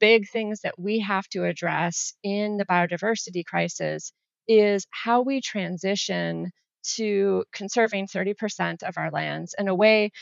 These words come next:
that accounts for indigenous peoples and also focuses on livelihoods and how we transition agriculture away from industrial systems to much smaller systems that have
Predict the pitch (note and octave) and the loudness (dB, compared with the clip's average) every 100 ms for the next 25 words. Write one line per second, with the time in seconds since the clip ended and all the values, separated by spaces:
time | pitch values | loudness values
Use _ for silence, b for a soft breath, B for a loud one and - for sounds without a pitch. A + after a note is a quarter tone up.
0 | B _ - F#3+ F3+ - G3+ G#3 A3 - | B _ 4 6 6 2 -2 -4 -4 -4
1 | - F#3+ F3+ F#3 G3 F#3 G3 F3 - F4 | -2 0 0 -2 -4 -4 -6 -8 0 0
2 | A3 F3 F3 F#3+ B B - A3+ B3+ - | 2 2 2 0 B B 2 4 4 2
3 | D4+ D#4+ C4 A#3 A3+ A#3 G3+ G3+ F#3+ E3+ | 2 2 0 -2 -2 -2 -4 -4 -4 -4
4 | F3 F3+ F3 E3+ F3 F3+ F3 - - - | -4 -6 -4 -2 -2 -4 -6 -12 -10 -4
5 | G3+ F#3 A#3 B3 C#4+ B3+ G#3 G3+ G#3 F#3 | -2 4 4 4 -2 -4 -4 -2 -4 -6
6 | - F3 E3 - B3+ A#3+ - G3 F#3 F3 | -6 -6 -6 -4 0 0 2 0 0 0
7 | F3+ F#3 F3 D#3 A3 A#3+ G#3 G3+ - D#3 | -2 -2 -6 -2 0 0 -2 -4 -4 -8
8 | - D#3 D3 E3 - b b _ _ - | -10 -10 -10 -10 -12 b b _ _ -6
9 | - G#3+ F3+ F#3 - _ - G3+ D4 - | -2 2 2 0 -6 _ -4 2 4 2
10 | - G#3 G3 A3+ G3+ F#3 - - - - | -4 -2 2 2 2 -2 -6 -8 -10 -16
11 | G#3 A#3 - - A3+ E3+ F3 - G3 F3+ | -16 -14 -14 -6 -2 0 -2 -4 0 2
12 | E3+ D#3+ | 4 2